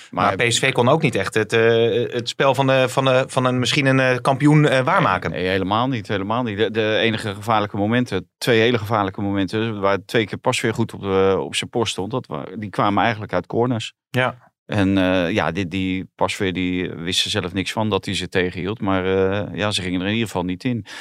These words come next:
Speaker 2: En P S V maakte inderdaad helemaal geen, eh, sterke indruk. A-, aan de andere kant moet je wel, eh, toegeven dat, eh, P S V natuurlijk wel een aantal spelers miste.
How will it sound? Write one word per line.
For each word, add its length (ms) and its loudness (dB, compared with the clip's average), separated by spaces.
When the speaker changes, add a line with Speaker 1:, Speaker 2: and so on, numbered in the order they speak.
Speaker 2:
En 100 -8
P 60 0
S 40 -2
V 140 0
maakte 500 0
inderdaad 360 -2
helemaal 340 2
geen, 340 -2
eh, 380 0
sterke 400 -2
indruk. 360 -6
A-, 140 -10
aan 100 -4
de 60 0
andere 200 -2
kant 120 2
moet 140 -4
je 80 -6
wel, 380 2
eh, 120 2
toegeven 480 -2
dat, 200 -6
eh, 300 -2
P 160 -8
S 60 -6
V 40 -8
natuurlijk 360 -6
wel 0 -
een 160 -2
aantal 160 -6
spelers 340 -6
miste. 420 -6